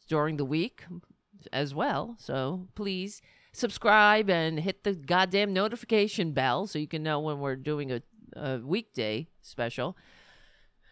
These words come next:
But they have us at each other's throats, and that's by design, deliberately. They want us fighting amongst each other, and they, th-, the thing is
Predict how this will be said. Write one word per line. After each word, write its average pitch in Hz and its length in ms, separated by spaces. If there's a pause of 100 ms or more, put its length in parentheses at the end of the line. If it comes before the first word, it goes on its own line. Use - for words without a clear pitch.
(200)
But 214 340 (500)
they 208 400
have 233 340
us 202 460 (140)
at 143 200
each 160 180
other's 139 320
throats, 180 840 (100)
and 277 120
that's 262 200
by 180 200
design, 120 500
deliberately. 135 880
They 214 200
want 214 440
us 170 400
fighting 156 500
amongst 131 460
each 123 180
other, 117 460
and 208 240
they, 190 340 (640)
th-, 107 220
the 208 120
thing 220 320
is 165 300